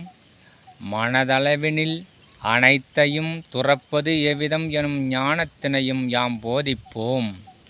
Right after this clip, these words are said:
ஏற்புடையோர் ஏற்று பலன் பெற்றிடுக. காலம் வரம்பினை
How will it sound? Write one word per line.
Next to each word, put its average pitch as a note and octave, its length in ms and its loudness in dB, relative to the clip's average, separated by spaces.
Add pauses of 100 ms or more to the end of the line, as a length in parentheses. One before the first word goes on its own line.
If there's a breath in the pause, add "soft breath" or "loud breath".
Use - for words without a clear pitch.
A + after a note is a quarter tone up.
(840 loud breath)
ஏற்புடையோர் D3 960 6 (140)
ஏற்று C#3 320 0 (140)
பலன் C#3 380 2
பெற்றிடுக. A#2 600 -4 (1400)
காலம் D#3+ 560 6 (440)
வரம்பினை D3 580 4